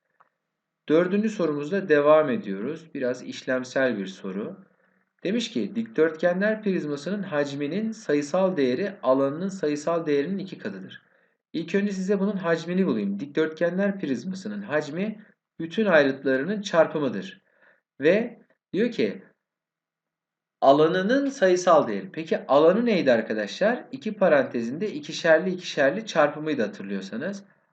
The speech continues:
Artı xz diyordunuz. Bir de bunun iki katıymış. Yani çarpı iki dediğimizde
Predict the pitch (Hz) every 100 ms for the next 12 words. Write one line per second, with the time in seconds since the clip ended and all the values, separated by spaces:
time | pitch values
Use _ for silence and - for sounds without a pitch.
0 | _ - 165 139 - - 165 - - 151
1 | 185 190 147 113 95 92 - _ _ _
2 | _ _ 208 233 196 214 277 240 233 202
3 | 156 123 104 95 - 147 165 156 208 240
4 | - - - 175 156 - 117 - - 190
5 | 170 139 123 117 120 185 262 -